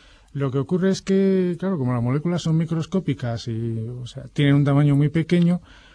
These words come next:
pues no son evidentes. Entonces, eh, hizo falta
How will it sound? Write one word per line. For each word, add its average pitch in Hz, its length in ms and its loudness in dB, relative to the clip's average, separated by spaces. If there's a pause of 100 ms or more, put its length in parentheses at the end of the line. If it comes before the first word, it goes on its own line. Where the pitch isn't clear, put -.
(120)
pues 131 180 0
no 156 160 4
son 113 220 -4
evidentes. 110 720 -6
Entonces, 113 500 -8
eh, 117 280 -8
hizo 117 220 -6
falta 127 720 -2